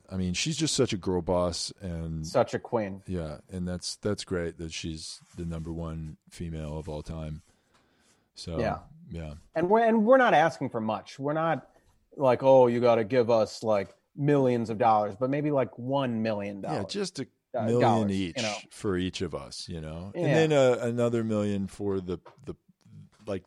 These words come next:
Speaker 1: the podcast entity itself, like, the Two
Speaker 2: Right.
Speaker 1: Woke Boys brand, you know?
Speaker 2: Right.
Speaker 1: 'Cause, like, we did spend a lot of money on this, uh, equipment and the studio
Speaker 2: We
Speaker 1: and,
Speaker 2: did.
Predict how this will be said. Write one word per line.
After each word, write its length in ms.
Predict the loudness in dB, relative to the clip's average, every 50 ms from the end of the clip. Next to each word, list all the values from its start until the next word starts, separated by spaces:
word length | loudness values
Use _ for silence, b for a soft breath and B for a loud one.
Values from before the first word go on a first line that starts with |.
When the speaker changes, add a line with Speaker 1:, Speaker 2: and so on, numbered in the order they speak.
| -12 -12
Speaker 1:
the 120 | -12 -12
podcast 1040 | -10 _ -10 -6 -2 0 0 0 -2 -2 -2 -2 0 0 0 -2 -4 -6 -10 -14 -16 _ _ _ _ -6
entity 520 | -4 -4 -2 -2 -4 -6 -6 -6 -6 -6
itself, 500 | -6 -6 -4 -4 -4 -4 -4 -6 -8 -12
like, 180 | -12 -12 -10 -12
the 100 | -12 -10
Two 200 | -6 0 2 4
Speaker 2:
Right. 200 | 4 4 2 0
Speaker 1:
Woke 240 | -4 -4 -6 -8
Boys 440 | -8 -6 -6 -4 -4 -6 -6 -8 -12
brand, 680 | -12 -10 -8 -8 -8 -8 -10 -10 -12 -14 -18 -20 -20 -20 b b b b b b b b b
you 100 | -6 -2
know? 60 | -2
Speaker 2:
Right. 320 | -2 -2 -4 -6 -14 -18 b b b b b b b b
Speaker 1:
'Cause, 160 | b -2 2
like, 160 | 2 2 2 0
we 100 | 0 0
did 180 | 2 2 0
spend 340 | 0 0 0 2 2 2 2
a 60 | 2
lot 220 | 4 4 4 4 2
of 60 | 0
money 280 | 0 -2 -2 -2 -2
on 140 | -4 -4 -6 -6
this, 220 | -8 -8 -8 -8
uh, 380 | -6 -6 -6 -8 -8 -10 -12 -14 -16 -18
equipment 600 | -18 -14 -10 -8 -8 -8 -8 -10 -10 -10 -10 -12
and 80 | -12 -12
the 40 | -12
studio 600 | -12 -10 -8 -8 -6 -6 -6 -6 -6 -6 -4 -4
Speaker 2:
We 100 | -4 -2
Speaker 1:
and, 100 | -2 -2
Speaker 2:
did. 140 | -2 -4